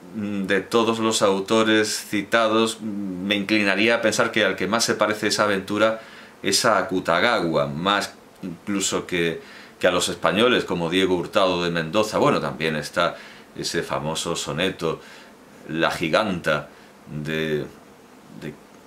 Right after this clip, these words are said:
soneto, bueno, vaya, lo puedo buscar en un, en un momento muy breve, porque no es que sea una obra muy, muy común. Naturalmente está en Fellini, en Las tentaciones del doctor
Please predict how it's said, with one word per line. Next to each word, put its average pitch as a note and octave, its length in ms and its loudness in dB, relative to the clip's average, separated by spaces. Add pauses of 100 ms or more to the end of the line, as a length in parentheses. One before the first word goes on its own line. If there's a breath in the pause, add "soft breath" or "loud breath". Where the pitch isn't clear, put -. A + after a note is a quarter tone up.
(140)
soneto, C3 560 -2
bueno, G2+ 320 2 (380)
vaya, D#2 340 2 (260)
lo G2 420 2
puedo C#3+ 220 4
buscar C3+ 460 0 (200)
en G2+ 160 -2
un, A2+ 560 0 (100)
en G2 140 -4
un A#2 140 0
momento G2+ 540 0
muy G2 320 -2
breve, D#2+ 340 0
porque E2 360 -4
no F2+ 340 0
es G2+ 140 0
que G2+ 160 -2
sea G#2 200 2
una F#2+ 180 0
obra F2+ 240 2
muy, F2+ 360 -2 (920 loud breath)
muy E2+ 480 -2
común. F#2+ 320 0
Naturalmente E2+ 640 -2
está F2 180 0
en E2 100 -4
Fellini, F#2+ 440 2
en D#2+ 100 0
Las D2+ 120 -6
tentaciones E2 640 -2
del E2 160 0
doctor E2+ 500 -2